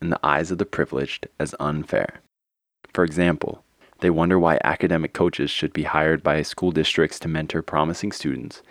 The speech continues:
in inner city schools and be paid for by their tax dollars. Once the playing field is level, fairness and equality alone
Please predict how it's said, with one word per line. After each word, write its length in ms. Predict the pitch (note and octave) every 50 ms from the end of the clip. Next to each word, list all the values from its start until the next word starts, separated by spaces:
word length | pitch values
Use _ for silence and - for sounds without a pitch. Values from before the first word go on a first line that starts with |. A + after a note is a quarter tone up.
| - - - _ -
in 100 | D#2+ D#2+
inner 220 | - - E2+ F#2
city 220 | F2 - E2+ G2
schools 500 | F#2+ - - - D#2+ B1+ A1+ A#1 - - _ - - - - _ -
and 120 | - E2
be 120 | D2+ D#2+ -
paid 320 | - - - G2 F#2+ -
for 260 | - - - - - - -
by 160 | - C2+ C2+
their 380 | C#2 C#2 D#2+ C#2+ C2+ C2+ C2+ C#2
tax 340 | - D#2 E2 F2+ - -
dollars. 460 | - - - - - - - - - _ _ _ _ _ _ _ _ _ _ _ _ _ _ _ _ _ _ _ _ _ _ - _ _ _ _ - -
Once 240 | F2+ G2+ A2 A#2+
the 100 | - C3+
playing 320 | C3 - - E2+ E2+ E2 D#2
field 300 | - - D#2+ D#2 D2 D2+
is 140 | D2+ - C2+
level, 400 | C2 C2+ B1 G1+ A1 - - _ _ _ _ _ _ _ _ _
fairness 680 | _ - - F2 F2 F#2 G2+ G#2 A2+ - - - - _ _ _ -
and 100 | - D#2+
equality 460 | D2+ - - - D2+ D2+ D#2 F#2 G2
alone 420 | G2+ F#2+ E2 D2 C2 B1+ C2 -